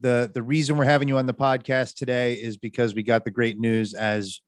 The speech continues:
Bearcat fans that Josh Reed has decided to commit to the University of Cincinnati, uh, as a two thousand twenty-two basketball commit, the third recruit for Wes Miller's inaugural two thousand twenty-two class. And I'm counting two thousand twenty-two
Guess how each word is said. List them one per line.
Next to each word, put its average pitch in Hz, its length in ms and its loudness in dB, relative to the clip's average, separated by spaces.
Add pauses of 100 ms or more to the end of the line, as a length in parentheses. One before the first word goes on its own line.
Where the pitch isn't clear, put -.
Bearcat 120 500 2
fans 110 540 2
that 104 220 -6
Josh 113 420 2
Reed 113 360 0
has 107 280 0
decided 123 760 2 (460)
to - 100 -2
commit 135 460 0
to 147 100 0
the 131 80 0
University 131 640 2
of 113 80 -2
Cincinnati, 127 840 0 (460)
uh, 101 200 -4
as 104 140 -6
a 107 60 -6
two - 160 -2
thousand 113 340 4
twenty-two 120 640 2
basketball 113 600 0
commit, 110 440 -2 (360)
the 131 120 -2
third 170 580 6 (560)
recruit 143 580 4
for 123 300 0
Wes 123 340 0
Miller's 127 440 2
inaugural 120 600 0
two - 200 -8
thousand 110 320 -2
twenty-two 110 340 -2
class. 92 380 -2
And 151 100 2
I'm 180 80 4
counting 175 380 4
two 160 160 -2
thousand 131 260 4
twenty-two 120 720 0